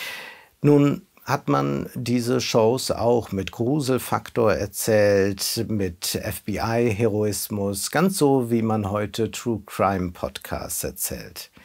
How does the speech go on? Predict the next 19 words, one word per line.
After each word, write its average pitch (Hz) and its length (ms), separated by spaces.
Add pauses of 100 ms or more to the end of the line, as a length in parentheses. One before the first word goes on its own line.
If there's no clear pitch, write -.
(280)
Aber 110 160
Martin 123 320
Scorsese 131 720 (260)
stellt 123 360
sich 120 240
diesem 120 300
Genre 110 400
in 110 180
den 104 240
Weg, 98 520
kritisiert 120 680
es - 280
ganz 110 320
deutlich. - 640
Denn 117 360
der 107 120
Film 143 280
endet 135 420
damit, 110 320